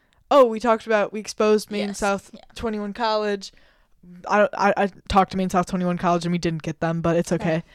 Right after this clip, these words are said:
Speaker 2: Yeah.
Speaker 1: Um, so, yeah. Um,
Speaker 2: Tune in for updates.
Speaker 1: Yeah, tune in. And next week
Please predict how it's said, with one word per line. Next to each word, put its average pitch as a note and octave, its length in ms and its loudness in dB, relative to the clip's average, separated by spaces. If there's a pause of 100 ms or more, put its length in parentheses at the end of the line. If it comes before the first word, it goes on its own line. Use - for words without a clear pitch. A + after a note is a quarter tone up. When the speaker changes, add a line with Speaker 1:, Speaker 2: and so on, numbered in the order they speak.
(300)
Speaker 2:
Yeah. G3+ 180 0
Speaker 1:
Um, E3+ 220 -10 (1800)
so, - 240 -2
yeah. A#3+ 340 0 (100)
Um, F#3 580 -8 (200)
Speaker 2:
Tune B3 180 -2
in G#3 240 0 (220)
for F#3 100 -4
updates. F3 560 -4
Speaker 1:
Yeah, F#3 160 -8
tune G3 220 -8
in. E3+ 160 -10
And G3 160 -8
next G#3 260 -4
week G#3+ 320 -10